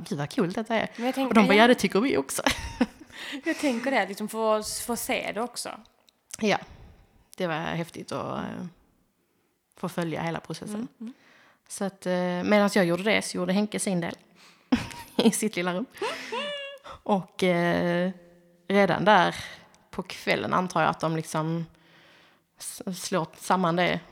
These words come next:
Speaker 1: så att de kan få para sig.
Speaker 2: Mm.
Speaker 1: Eh, och dagen efter då så ring-,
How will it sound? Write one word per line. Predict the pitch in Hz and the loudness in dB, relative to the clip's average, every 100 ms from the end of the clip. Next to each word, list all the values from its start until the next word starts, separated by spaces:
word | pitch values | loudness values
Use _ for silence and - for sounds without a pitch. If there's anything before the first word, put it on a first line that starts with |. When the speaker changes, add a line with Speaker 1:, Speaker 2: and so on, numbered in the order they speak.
| - | -12
Speaker 1:
så | - | -8
att | 170 | -4
de | 170 170 | -4 -4
kan | 175 165 | -4 -6
få | - 160 | -4 -6
para | - 180 170 | 0 2 2
sig. | - 170 - - - | -2 -6 -10 -18 -16
Speaker 2:
Mm. | 240 220 208 - - _ _ | -14 -12 -14 -18 -20 _ _
Speaker 1:
Eh, | 196 180 190 196 202 | -10 -8 -8 -10 -10
och | 180 | -6
dagen | 180 170 165 190 | -2 0 0 -4
efter | 190 - 180 | -4 -6 -4
då | 185 | -2
så | 165 - | -2 -4
ring-, | 180 175 175 180 190 220 | -4 -2 -2 -4 -6 -10